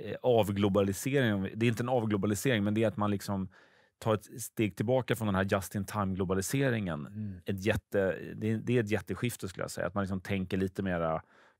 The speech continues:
Speaker 1: på vad händer om Kina stänger ner eller vad händer om U S A stänger ner, eller liksom lite mer säkerhetstänkande.
Speaker 2: Ha-, har man börjat tänka så?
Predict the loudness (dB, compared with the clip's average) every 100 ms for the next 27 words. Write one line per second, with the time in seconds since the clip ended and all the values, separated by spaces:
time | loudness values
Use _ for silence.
0 | -14 -6 -4 -2 0 2 2 2 0 -2
1 | -4 -4 -2 -4 -4 -6 -4 -4 -2 -2
2 | -2 -4 -4 -4 -6 -6 -8 -6 -8 -8
3 | -8 -8 -6 -8 -10 -10 -8 -8 -6 -8
4 | -8 -12 -18 -16 -8 -8 -6 -8 -6 -6
5 | -4 -6 -4 -4 -6 -10 -20 -20 -20 -20
6 | _ -8 -4 0 2 4 4 4 4 2
7 | -2 -4 -10 -12